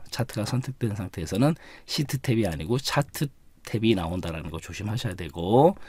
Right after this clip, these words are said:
또 하나 있어요. 뭐냐면 지금 페이지 레이아웃에서 페이지 설정에서 페이지 설정 대화 상자에 들어갔잖아요. 지금 들어갔을 때 시트에서 인쇄 영역, 인쇄 제목 요런 부분들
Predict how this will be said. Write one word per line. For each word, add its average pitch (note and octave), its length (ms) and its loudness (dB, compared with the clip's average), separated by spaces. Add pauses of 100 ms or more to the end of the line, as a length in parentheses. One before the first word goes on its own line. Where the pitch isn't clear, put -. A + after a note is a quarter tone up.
(260)
또 D3+ 100 8
하나 B2 160 8
있어요. E2 280 -2
뭐냐면 D#2 520 0 (340)
지금 B2+ 180 6
페이지 C#3+ 340 10
레이아웃에서 B2 640 10
페이지 B2 300 6
설정에서 A2+ 680 4
페이지 B2+ 380 4
설정 A2 400 0
대화 G2 240 4
상자에 F#2+ 380 -4
들어갔잖아요. F2+ 840 -2 (1120)
지금 A2+ 300 8
들어갔을 A#2+ 600 6
때 A#2 420 4 (220)
시트에서 C3 760 8 (520)
인쇄 C3 440 12
영역, G#2+ 500 8
인쇄 B2 300 8
제목 G#2 480 4
요런 G#2 280 2
부분들 F#2+ 520 4